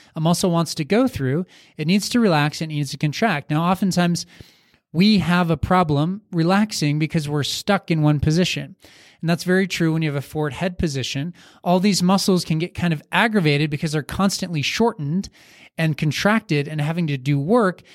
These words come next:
and we're not stretching them and relaxing them like we should. We're not training them how to even relax because we don't put ourselves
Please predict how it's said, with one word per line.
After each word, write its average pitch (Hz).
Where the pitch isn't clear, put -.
and 165
we're 196
not 214
stretching 196
them 139
and 147
relaxing 151
them 131
like 127
we 127
should. 180
We're 143
not 190
training 202
them 143
how 190
to 208
even 147
relax 127
because 160
we 175
don't 185
put 196
ourselves 160